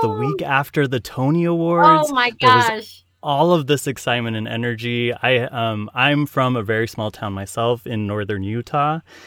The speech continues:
Speaker 1: And, uh, so I was super hyped for that season because I was a big Rosie O'Donnell fan. I had watched the Tony Awards, which had been expanded to this whole four-hour thing between P B S and C B S. So, like,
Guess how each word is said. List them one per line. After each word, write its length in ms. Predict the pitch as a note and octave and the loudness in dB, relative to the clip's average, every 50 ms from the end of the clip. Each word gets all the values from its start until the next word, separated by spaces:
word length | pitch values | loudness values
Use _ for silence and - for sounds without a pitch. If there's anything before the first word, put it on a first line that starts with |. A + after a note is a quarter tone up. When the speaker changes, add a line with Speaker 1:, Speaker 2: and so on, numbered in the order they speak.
| - - - - _ - | -20 -20 -20 -20 _ -2
Speaker 1:
And, 400 | C3 B2 B2 A#2+ A#2+ A#2 A2 - - - | 0 0 2 2 0 0 -2 -4 -6 -2
uh, 300 | A#2 A#2 A2+ A2+ A2+ A2+ | 0 2 2 2 2 0
so 320 | - - B2+ A2+ A2 A2+ A2 | 0 0 0 2 2 0 -2
I 360 | - A#2 A#2 B2 B2 A#2+ A#2 | 0 2 2 4 6 4 4
was 420 | A#2 A2+ A2 G#2+ G2+ G2 - - - _ _ - - | 2 0 -2 -2 -4 -4 -10 -14 -18 _ _ -20 -16
super 480 | D#3 - - - - E3 D#3 - D3+ C3+ | -12 -10 -10 -4 -4 -4 0 0 0 0
hyped 380 | - - A#2+ A2+ A2+ A2 - - | 0 0 -2 -2 -2 -2 -6 -6
for 140 | - A#2+ | -6 -4
that 200 | G#2+ G#2 A2 A2+ | -2 -2 -4 -4
season 380 | - - C3 C3 A#2+ B2+ B2 A#2+ | -4 -6 -6 -4 -2 -2 -2 -2
because 340 | A2 A2+ - - B2 A2+ G#2 | -2 -4 -6 -4 -6 -4 -2
I 140 | A2 G2+ G2+ | -2 -2 -2
was 120 | G#2 G2 | -4 -6
a 60 | G#2+ | -8
big 220 | F#2+ - A2+ G2 - | -6 -6 -6 -4 -2
Rosie 340 | A2 G#2+ G#2 G2 G#2+ G#2 | -2 -4 -4 -4 -6 -8
O'Donnell 460 | G2+ G2 F#2 A#2+ B2+ D3+ F3 F3 F3 E3 | -8 -6 -8 -6 -2 0 0 0 0 -2
fan. 680 | - - E3 E3 E3 D#3+ D#3 D#3 D#3 D3+ D3+ D#3 - - - - - - - | -2 0 2 2 4 4 2 2 2 2 2 0 -2 -6 -16 -20 -20 -8 -6
I 80 | A#2 | -4
had 160 | G#2 A#2 A2+ G2+ | -2 -2 -2 0
watched 380 | A2 G#2+ G#2+ G#2+ - - - | 0 -2 -2 -2 -6 -10 -8
the 80 | - A2 | -8 -8
Tony 360 | - - - E3+ F3 F3 F3+ | -8 -2 0 2 4 4 4
Awards, 400 | F3 E3+ D#3+ E3 E3 D#3+ C#3 C#3 | 2 2 2 4 4 2 2 0
which 140 | C3+ B2 - | -4 -4 -2
had 200 | - A#2+ A2 G#2 | -4 -4 -2 -2
been 160 | B2+ A2+ A2+ | -2 -2 -2
expanded 540 | A2+ - - - - A2+ A#2 A#2+ A#2+ A2+ - | -4 -6 -8 -8 -6 -4 -4 -2 -4 -6 -8
to 80 | - A2+ | -12 -8
this 200 | G#2+ A2+ - - | -8 -8 -8 -4
whole 180 | - A#2+ A#2+ | -2 -2 -2
four-hour 540 | A2+ - - B2 A#2 A2 G#2+ G#2 G#2+ A2 A2 G#2 | -2 -2 -2 -2 0 0 0 0 0 -2 -2 -4
thing 240 | - - D3 D3+ | -2 -2 0 0
between 380 | C#3 A#2+ G2+ - - A#2 A2 G2+ | 0 -2 -6 -6 -6 -4 -4 -4
P 200 | _ - C3 A#2 | _ -8 -8 -8
B 220 | G#2 A#2 A2+ A#2 | -6 -6 -4 -2
S 260 | B2+ D3 D#3 D3 - - | 0 0 0 0 -2 -6
and 140 | A2+ G2+ | -8 -8
C 260 | - - - G3+ G3+ F#3+ | -8 -6 -4 -2 -2 -2
B 180 | F3 G3 F#3+ | 0 2 2
S. 220 | F#3 F3+ F3 F3 - | 2 2 2 0 -2
So, 200 | - C#3+ C3 B2 | 0 2 2 4
like, 300 | A#2+ A2+ A2+ A2+ - - | 4 2 2 0 -4 -10